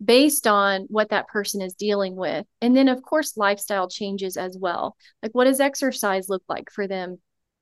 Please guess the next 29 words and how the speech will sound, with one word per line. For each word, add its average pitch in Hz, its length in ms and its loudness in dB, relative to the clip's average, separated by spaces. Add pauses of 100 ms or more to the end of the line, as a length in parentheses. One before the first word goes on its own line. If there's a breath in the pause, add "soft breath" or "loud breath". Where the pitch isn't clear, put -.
(240)
Because 196 300 -2
it's 214 180 -2
different 220 340 0
for 233 80 0
every 220 240 2
person 233 440 0
and 202 100 -4
what 196 140 2
every 196 220 0
person 196 360 -6
can 202 140 -12
tolerate. 202 640 -2 (360 soft breath)
You 233 100 2
know, 220 260 2
what 233 200 4
is 247 180 4
their, 208 600 2
um, 202 200 -4
stress 214 440 -2
level 202 300 0
in 202 120 -2
their 185 180 -4
life? 190 460 0
How 220 240 0
can 220 360 -4
we 202 380 -4
minimize 196 680 -2
stress, 185 520 -2
or 202 240 -2